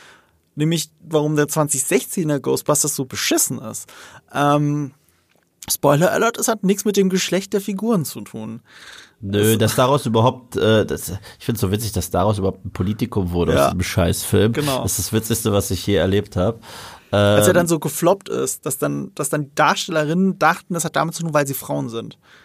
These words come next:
Speaker 2: Ja, das ha-, das wurde sehr als Schild benutzt
Speaker 1: Ja.
Speaker 2: tatsächlich. Äh, als wenn es nicht genügend Frauen gab, die den auch scheiße fanden.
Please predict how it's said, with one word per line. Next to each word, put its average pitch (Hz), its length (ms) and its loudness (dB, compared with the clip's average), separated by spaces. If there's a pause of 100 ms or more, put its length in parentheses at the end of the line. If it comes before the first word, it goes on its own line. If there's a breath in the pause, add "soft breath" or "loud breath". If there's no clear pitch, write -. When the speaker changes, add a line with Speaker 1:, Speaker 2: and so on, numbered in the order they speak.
(100)
Speaker 2:
Ja, 101 180 2
das 110 160 2
ha-, 131 160 4
das 113 180 -2
wurde 135 200 2
sehr 123 220 4
als 98 180 2
Schild - 380 0
benutzt - 360 -4
Speaker 1:
Ja. 135 60 -2
Speaker 2:
tatsächlich. - 600 -6
Äh, - 60 -4
als 101 500 0
wenn 117 220 4
es 120 120 -2
nicht 110 160 0
genügend 107 300 -2
Frauen 98 460 0 (120)
gab, 92 280 0
die 98 60 0
den 90 120 -2
auch 90 160 2
scheiße - 440 -2
fanden. - 400 -8